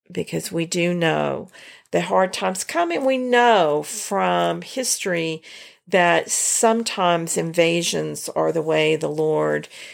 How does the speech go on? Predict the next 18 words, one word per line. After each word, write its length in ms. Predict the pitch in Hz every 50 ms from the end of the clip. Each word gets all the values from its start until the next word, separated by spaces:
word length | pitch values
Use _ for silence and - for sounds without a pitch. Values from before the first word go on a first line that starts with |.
| - _ _
uses, 1400 | - 160 170 175 196 208 226 240 254 262 262 247 - - 170 165 160 156 156 151 151 151 160 - - - - _ _ _ _ - - _ _ _ _ -
um, 420 | 170 165 160 160 151 147 143 139 - _ -
other 500 | 180 208 208 247 240 240 233 233 233 233
people 400 | 233 - - 240 226 226 196 185
groups, 640 | - 170 170 170 165 165 160 - - - - - - -
opposing 640 | 190 185 - - - 208 208 226 214 - 233 220 214
armies, 920 | - - 185 185 175 180 180 175 170 170 170 165 165 165 165 165 - - - - - - - - - _ _ _ _ _ _ _ -
um, 560 | 175 175 170 170 160 156 151 156 165 - - _ _ _ _ _ _ _ _ _ _ _ _ _ _ _ - -
maybe 640 | 180 185 185 185 190 185 196 190 180 175 147 - - - - _ _ _ _ _ - -
o-, 60 | 131 - - -
other 220 | 175 185 196 185
countries 1080 | 190 - - - 247 220 214 208 - - 190 175 170 165 165 160 156 165 - - - -
that 180 | - 170 185 170
are 100 | 165 165
outside 460 | 170 165 139 - - - 180 170 160
his 280 | 156 170 160 - - -
will 560 | 170 170 170 165 160 156 156 151 - - - _ - - - - - - _ _ _ _ -
to 640 | - - - 196 185 180 180 180 175 170 165 165